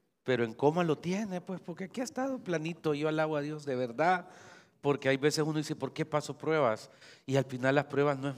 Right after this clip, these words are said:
sino por uno mismo, fíjese, y el que las termina agradeciendo es uno. Así se lo digo, Silvia, de verdad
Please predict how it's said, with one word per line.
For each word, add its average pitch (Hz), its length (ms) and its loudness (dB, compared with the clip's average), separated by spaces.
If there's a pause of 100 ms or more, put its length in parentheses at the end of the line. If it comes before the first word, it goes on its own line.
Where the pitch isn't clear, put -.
(120)
sino 135 260 -6
por 127 180 -4
uno 131 180 -4
mismo, 135 380 -8
fíjese, 120 320 -10 (320)
y 123 120 0
el 127 100 -2
que 123 100 -2
las 117 160 4
termina 123 360 -2
agradeciendo 131 600 0
es 113 80 -4
uno. 139 300 -6 (220)
Así 117 300 -6
se 139 140 -8
lo 123 140 -4
digo, 143 240 -8
Silvia, 135 360 -6 (380)
de 123 140 -2
verdad 117 440 0